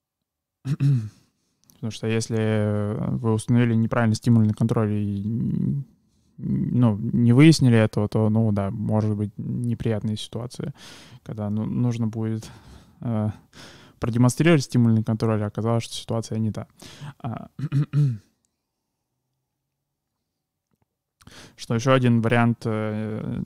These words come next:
такого неправильного стимульного контроля — это когда, а, поведение контролируется не вот, собственно, каким-то, к-, не какой-то командой, а, например, сколько времени прошло, и что вот,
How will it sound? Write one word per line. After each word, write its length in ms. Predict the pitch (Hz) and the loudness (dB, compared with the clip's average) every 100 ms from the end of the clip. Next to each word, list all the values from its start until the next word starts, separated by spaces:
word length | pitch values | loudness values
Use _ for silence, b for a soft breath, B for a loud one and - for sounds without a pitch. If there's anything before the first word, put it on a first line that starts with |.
| - | -10
такого 240 | 113 107 | -8 -4
неправильного 460 | 107 110 123 117 113 | -2 0 0 2 0
стимульного 420 | - 120 113 107 | -2 2 4 4
контроля — 460 | 107 110 160 185 131 | 2 2 4 4 4
это 160 | 113 | 0
когда, 640 | 113 104 104 110 117 110 107 B B B B _ | -2 -4 -2 0 0 0 -4 B B B B _
а, 240 | - 107 101 | -6 -6 -6
поведение 420 | 107 110 123 120 | -6 -2 0 2
контролируется 760 | 117 113 110 113 113 110 - 104 | 0 -2 -2 0 0 -2 -2 0
не 220 | 107 107 | 2 2
вот, 140 | 104 | 0
собственно, 360 | 113 - 107 104 | -4 -4 -4 -4
каким-то, 640 | - 151 147 120 110 107 - | -2 -2 -2 -2 -2 -6 -10
к-, 180 | - 147 | -12 -8
не 100 | 123 | -6
какой-то 280 | 113 139 123 | -4 -4 -4
командой, 460 | - 113 151 151 113 | -4 -2 0 0 -2
а, 40 | |
например, 280 | 104 107 117 | -6 -6 -8
сколько 260 | - 110 117 | -8 -10 -6
времени 280 | 117 110 98 | -4 -2 -4
прошло, 440 | - 107 127 147 | -8 -12 -6 -6
и 100 | 110 | -6
что 240 | 98 - | -8 -12
вот, 80 | 101 | -12